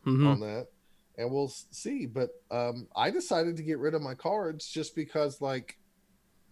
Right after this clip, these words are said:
Speaker 2: as a collector, I don't even know when I'd ever even pull them out 'cause I didn't open, the only ones I ever opened was to review on the podcast. So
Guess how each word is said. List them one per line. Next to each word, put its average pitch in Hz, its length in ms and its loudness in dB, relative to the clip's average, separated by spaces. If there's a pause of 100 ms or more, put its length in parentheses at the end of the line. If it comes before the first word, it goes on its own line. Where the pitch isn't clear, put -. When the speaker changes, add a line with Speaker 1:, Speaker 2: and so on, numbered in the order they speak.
(140)
Speaker 2:
as 147 180 -2
a 170 60 -6
collector, 170 560 -6
I 165 40 -2
don't 220 160 -4
even 175 200 -2
know 165 120 0
when 165 160 -4
I'd 165 160 -4
ever 147 380 -4
even 147 260 -6
pull 147 260 -6
them 143 180 -2
out 214 320 -8
'cause 131 220 -8
I 151 160 0
didn't 208 280 -4
open, 160 500 -4 (320)
the 175 100 0
only 208 200 4
ones 214 220 2
I 180 100 4
ever 180 180 2
opened 202 380 0
was 117 440 0
to 151 100 -6
review 143 420 0
on 143 100 0
the 143 80 -6
podcast. - 880 -14 (680)
So 156 540 2